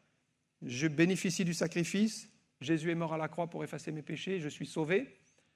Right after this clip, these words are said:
Mais maintenant, je veux accepter Jésus comme mon Seigneur et c'est lui qui va diriger ma vie et me conduire dans sa volonté. Et là, vous allez commencer à entrer dans la bénédiction que Dieu a pour vous, parce que vous cherchez non pas votre volonté, mais la sienne.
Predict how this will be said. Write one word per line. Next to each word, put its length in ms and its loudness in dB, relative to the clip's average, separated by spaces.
Mais 120 2
maintenant, 360 4
je 100 2
veux 140 2
accepter 400 4
Jésus 260 6
comme 200 2
mon 100 0
Seigneur 680 2
et 60 2
c'est 180 2
lui 260 6
qui 120 -2
va 160 0
diriger 500 0
ma 160 2
vie 300 2
et 100 0
me 80 -2
conduire 560 0
dans 160 0
sa 160 0
volonté. 540 0
Et 140 4
là, 160 8
vous 180 2
allez 220 6
commencer 400 4
à 80 4
entrer 340 2
dans 100 0
la 140 4
bénédiction 800 2
que 80 -6
Dieu 180 -4
a 60 -4
pour 240 -6
vous, 240 -4
parce 160 -10
que 120 -6
vous 80 -6
cherchez 340 -2
non 140 0
pas 120 2
votre 280 0
volonté, 360 0
mais 120 2
la 100 0
sienne. 320 -2